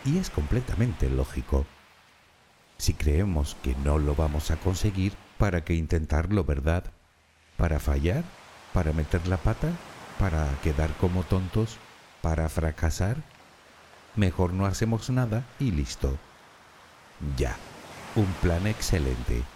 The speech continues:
Busca la motivación dentro de ti. Identifica lo que realmente quieres y a dónde quieres llegar. Y acepta que el fracaso es simplemente parte del proceso,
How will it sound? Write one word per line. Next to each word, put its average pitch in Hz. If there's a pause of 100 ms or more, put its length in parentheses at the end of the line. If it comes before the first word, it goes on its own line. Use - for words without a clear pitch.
(1400)
Busca 80
la 87
motivación 82
dentro 71
de 98
ti. 60 (720)
Identifica 85
lo 90
que 78
realmente 85
quieres 64 (220)
y 95
a 82
dónde 87
quieres 82
llegar. 62 (1000)
Y 147
acepta 151
que -
el 147
fracaso 160
es 131
simplemente 151
parte -
del 71
proceso, 78